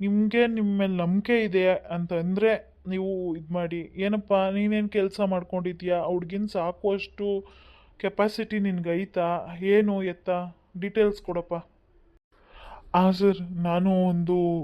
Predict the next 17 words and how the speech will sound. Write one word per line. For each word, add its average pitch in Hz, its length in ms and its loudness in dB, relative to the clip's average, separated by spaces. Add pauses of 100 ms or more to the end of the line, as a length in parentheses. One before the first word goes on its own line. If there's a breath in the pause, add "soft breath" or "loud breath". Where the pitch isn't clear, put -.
(300)
ಸರ್ವೆಂಟ್ 170 480 0
ಆಗಿ 180 340 -2
ಒಂದು 170 340 -2
ಹೋಟ್ಲಲ್ಲಿ 175 520 0
ಕೆಲ್ಸ 160 320 -8
ಮಾಡ್ತಾ 165 400 -4
ಇದ್ದೀನಿ. 147 460 -6 (440 loud breath)
ಸದ್ಯಕ್ಕೀಗ 180 760 0
ಅದ್ರಲ್ಲೇ 180 440 4
ಮಾಡ್ತಾ 170 360 0
ಇರ್ತೀನಿ 170 260 -8
ಸರ್. 175 400 -8
ಇವ್ಳನ್ನ 175 680 0 (120)
ಸಾಕುವಷ್ಟು 185 720 0
ಸಂಪಾದನೆ 185 720 0
ಏನೋ 180 200 -2
ಬರ್ತೈತೆ, 165 800 -4